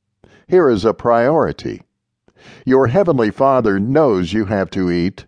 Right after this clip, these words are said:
drink, and clothe yourself, and they will all be yours if you will but put first things first. And the first thing is to seek the kingdom of God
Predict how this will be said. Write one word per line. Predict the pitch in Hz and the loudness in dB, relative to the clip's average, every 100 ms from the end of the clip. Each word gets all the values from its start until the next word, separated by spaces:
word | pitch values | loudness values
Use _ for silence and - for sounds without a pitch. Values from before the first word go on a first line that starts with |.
| _ | _
drink, | 95 90 87 87 | -4 -2 -2 -4
and | 113 | -6
clothe | 104 156 151 87 | -2 2 2 0
yourself, | 71 69 80 64 60 _ _ _ _ _ _ | -4 -4 -4 -4 -4 _ _ _ _ _ _
and | - 107 120 131 | -2 0 0 2
they | 131 139 | 2 2
will | 139 135 | 2 4
all | 143 151 104 | 4 4 2
be | 69 71 | -2 -4
yours | 69 69 71 104 107 - | -4 -4 -2 -4 -6 -8
if | 117 107 | -6 -4
you | 123 127 | -2 0
will | 123 117 | 2 2
but | 95 107 101 - | 2 0 0 -4
put | 131 - | -4 -4
first | - 123 120 - | -2 -2 -2 -4
things | 104 95 95 - | -2 -2 -4 -4
first. | 139 127 67 - - - _ _ - _ | 0 0 -2 -8 -20 -20 _ _ -20 _
And | 110 113 | 0 0
the | |
first | 117 196 185 | 2 0 0
thing | - 85 82 | -2 -2 0
is | 107 104 - | -2 -2 -4
to | - 113 | -4 -4
seek | - 143 123 - | -2 -2 -4 -6
the | 113 | -6
kingdom | - 101 87 95 | -2 -4 -2 -2
of | 95 101 | -4 -2
God | 143 110 71 - | 0 0 -2 -6